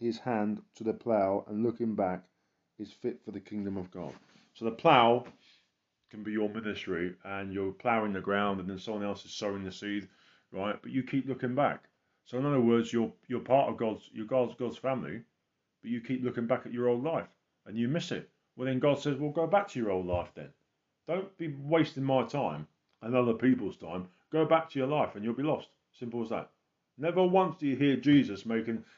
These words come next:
compromises, and never once do you ha-, hear him begging anyone to come back. He says, "If you wanna go, off you go." Simple as that.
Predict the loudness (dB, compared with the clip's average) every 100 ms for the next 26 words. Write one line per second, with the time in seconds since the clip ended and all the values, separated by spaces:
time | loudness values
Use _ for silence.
0 | -20 -6 -2 -2 -2 -2 -2 -6 -12 -16
1 | _ -12 -2 0 2 2 0 -2 -6 -6
2 | -4 -4 -4 -4 -2 -2 -6 -10 -6 -4
3 | -2 -2 -4 -4 -4 -4 -6 -8 -8 -8
4 | -12 _ _ _ -6 -2 -2 -2 0 0
5 | 0 0 0 0 -6 -14 -10 -6 -4 -6
6 | _ _ _ _ _ _ _ _ _ _
7 | -12 -6 -4 -6 -10